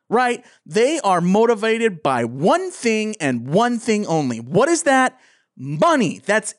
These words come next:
it. That's all that matters. They don't care about baseball.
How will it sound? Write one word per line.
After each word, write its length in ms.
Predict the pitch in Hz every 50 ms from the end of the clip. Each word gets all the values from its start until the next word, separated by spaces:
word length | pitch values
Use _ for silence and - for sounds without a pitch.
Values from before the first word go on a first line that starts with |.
| - 339
it. 260 | 370 320 - - -
That's 220 | 254 240 233 - _ _ -
all 220 | 339 359 370 349
that 160 | 339 320 262
matters. 600 | 214 196 180 139 123 117 80 110 - - - - _ _ _ _ _ _ _ _ _ _ _ _ _ _ _ -
They 280 | 202 220 240 262 247
don't 340 | 175 175 190 202 214 208 -
care 260 | - 175 180 190 202
about 360 | 196 160 170 170 190 180 135 -
baseball. 580 | 165 170 156 - - - 120 107 85 - _